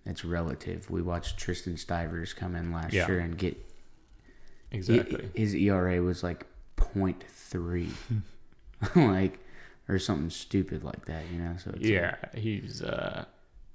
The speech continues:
Speaker 2: he was outstanding last year, and so Tristan Dixon has big shoes to fill for sure. Um, but I think he'll,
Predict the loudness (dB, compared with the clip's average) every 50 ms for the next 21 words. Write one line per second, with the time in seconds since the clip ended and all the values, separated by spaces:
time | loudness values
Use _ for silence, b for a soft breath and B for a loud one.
0 | -20 -20 -20 -20 -20 -12 -4 0 4 6 6 6 4 2 0 0 0 0 2 2
1 | 2 0 0 -2 -2 -2 -2 -2 -2 -2 -2 -4 -6 -2 0 2 2 2 0 -2
2 | -4 -4 -2 -2 -2 -2 -4 -4 -4 -4 -4 -4 -4 -4 -4 -6 -8 -10 -12 -4
3 | -2 -2 -2 -2 -4 -4 -2 -2 -2 -2 -4 -6 -4 0 0 0 0 -2 -6 -8
4 | -8 -6 0 4 6 8 8 8 6 4 2 B B B B B B B B B
5 | B 0 4 6 6 6 6 4 2 0 -2 -4 0 4 6 6 6 6 6 2
6 | 2 4 6 6 6 4 2 -2